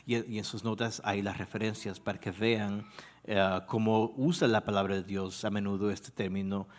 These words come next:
cántico nuevo. And so, all of heaven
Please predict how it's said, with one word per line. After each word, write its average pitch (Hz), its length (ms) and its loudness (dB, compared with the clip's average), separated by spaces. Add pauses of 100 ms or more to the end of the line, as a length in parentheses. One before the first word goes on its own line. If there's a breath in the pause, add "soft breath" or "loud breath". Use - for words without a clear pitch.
(160 soft breath)
cántico 90 640 -6 (120)
nuevo. 92 320 -6 (1080 soft breath)
And 143 100 0
so, 135 200 6 (340)
all 220 280 8
of - 140 4
heaven 87 400 -2